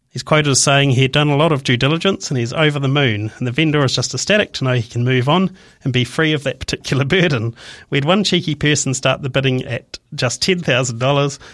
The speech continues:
but it rocketed out." So Atwell describes the result as a phenomenal price for what is basically, or what really is, just,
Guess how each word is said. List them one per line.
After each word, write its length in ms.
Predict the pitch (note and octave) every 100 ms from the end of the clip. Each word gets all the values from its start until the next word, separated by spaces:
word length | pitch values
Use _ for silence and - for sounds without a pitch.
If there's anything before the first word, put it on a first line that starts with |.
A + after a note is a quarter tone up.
| -
but 220 | B2+ C3 -
it 160 | - -
rocketed 480 | B2+ C3+ - A#2 A#2+
out." 380 | A2 G#2+ - - - _ _ _ _ _ _ _ _ _
So 120 | - G#3
Atwell 240 | A#3+ A3
describes 640 | F#3 - F#3 F3 F3 -
the 80 | -
result 340 | C#3+ C3 D3 D3
as 120 | B2+
a 60 |
phenomenal 480 | A#2 C3+ D#3+ G#3 G3
price 400 | F3+ E3+ E3 C3
for 100 | -
what 100 | C3
is 80 | B2
basically, 880 | C3 F#3+ - - - - C#3 B2 B2 -
or 100 | -
what 180 | B2+ C3+
really 260 | B2+ D3+ G#2
is, 120 | A2
just, 240 | - -